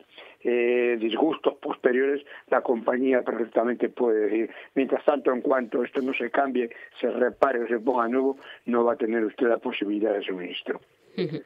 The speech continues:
Speaker 2: Bueno, eh, la temática de los contratos de electricidad, suministros de gas, bueno, pues, eh, son recurrentes igual que lo son,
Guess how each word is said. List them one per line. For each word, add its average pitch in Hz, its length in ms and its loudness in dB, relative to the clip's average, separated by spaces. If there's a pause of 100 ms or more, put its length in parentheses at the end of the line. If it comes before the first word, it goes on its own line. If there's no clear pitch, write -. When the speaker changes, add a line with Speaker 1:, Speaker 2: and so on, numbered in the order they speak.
(440)
Speaker 2:
Bueno, 190 340 0
eh, 202 320 0
la 233 300 0
temática 285 600 0
de 269 300 0
los 240 220 0
contratos 233 400 0
de 240 80 0
electricidad, 220 580 -2
suministros 220 680 -2
de 196 160 0
gas, 214 380 0
bueno, 180 260 -2
pues, 170 240 -2
eh, 185 120 -2
son 214 260 -2
recurrentes 226 720 0
igual 226 500 0
que 254 100 -2
lo 233 140 0
son, 214 380 0